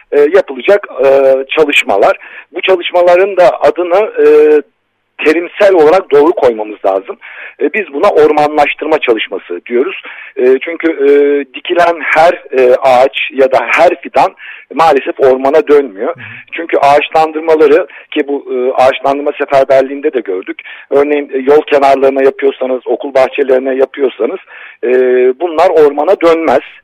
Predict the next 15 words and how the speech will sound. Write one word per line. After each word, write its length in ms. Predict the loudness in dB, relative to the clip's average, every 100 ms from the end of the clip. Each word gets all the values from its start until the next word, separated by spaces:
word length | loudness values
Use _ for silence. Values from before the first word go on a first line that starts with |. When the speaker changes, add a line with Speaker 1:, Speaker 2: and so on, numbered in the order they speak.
| -18 -16
Speaker 2:
Bir 60 |
Speaker 1:
Niye 80 | -10
Speaker 2:
istatistiği 600 | -4 -2 -2 -2 -4 -8
Speaker 1:
dönmez? 80 | -8
Speaker 2:
var 180 | -8 -8
mı 260 | -10 -14 -16
bunun? 220 | -16 -16
Yani 240 | -14 -12 -12
ekilen 400 | -12 -8 -8 -8
her 220 | -10 -10
fid-, 340 | -12 -16 -16 -14
her 100 | -12 -10 -12
yüz 220 | -12 -14
fidanın, 380 | -12 -10 -10 -14
e, 320 | -16 -16